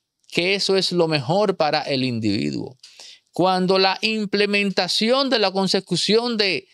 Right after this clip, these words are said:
esas métricas choca con la base emocional,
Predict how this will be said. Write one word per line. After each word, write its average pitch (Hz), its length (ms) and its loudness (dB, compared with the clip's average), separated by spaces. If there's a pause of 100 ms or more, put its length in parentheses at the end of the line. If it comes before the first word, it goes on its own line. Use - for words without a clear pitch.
(220)
esas 208 500 0
métricas 175 1080 -2 (360)
choca 185 720 0 (540)
con 196 420 2
la 165 140 2
base 214 560 0
emocional, 170 1400 0